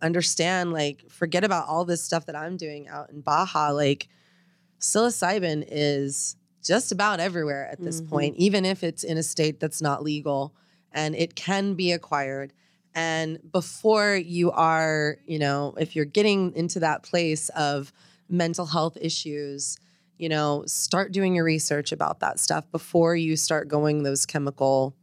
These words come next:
Speaker 1: routes, because anything that comes from the earth that we're putting in our bodies for healing is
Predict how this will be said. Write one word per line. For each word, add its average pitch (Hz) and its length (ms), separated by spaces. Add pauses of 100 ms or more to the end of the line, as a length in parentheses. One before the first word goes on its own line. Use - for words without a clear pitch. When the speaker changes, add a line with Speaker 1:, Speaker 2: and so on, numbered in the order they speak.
(380)
Speaker 1:
routes, - 520
because 139 760
anything 185 560
that 151 380 (640)
comes 185 280
from 165 200
the 151 140
earth 147 320
that 147 160
we're 151 120
putting 156 280
in 147 100
our 139 100
bodies 139 580
for - 160
healing 143 480
is 156 300